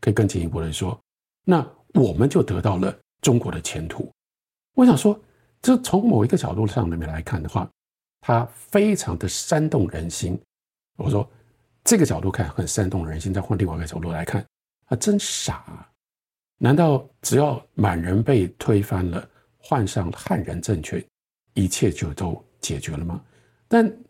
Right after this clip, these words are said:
正就是因为这个想法这么傻，所以你知道当时的那个力量，力道多大，大到什么程度？大到连金庸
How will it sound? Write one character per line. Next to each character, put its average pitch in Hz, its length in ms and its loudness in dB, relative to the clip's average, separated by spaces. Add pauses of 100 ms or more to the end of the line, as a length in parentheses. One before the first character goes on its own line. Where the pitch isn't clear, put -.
(120)
正 262 240 8
就 202 140 6
是 185 120 0
因 175 80 4
为 160 140 4
这 - 240 -2
个 135 100 2
想 87 220 -6
法 73 240 -6
这 - 160 -2
么 131 100 2
傻， - 320 -6 (300)
所 - 180 -2
以 92 60 2
你 78 80 -4
知 - 140 -8
道 90 260 -6 (380)
当 151 240 2
时 - 200 -6
的 - 140 -8
那 87 80 -6
个 - 120 -6
力 110 200 -2
量， 101 180 -2 (220)
力 180 160 2
道 82 260 -2 (140)
多 180 240 -4
大， 139 260 -2 (600)
大 247 120 4
到 226 140 4
什 127 140 -2
么 92 60 -2
程 98 180 -2
度？ 123 200 2 (360)
大 262 120 4
到 247 120 4
连 156 240 4
金 214 260 4
庸 214 180 6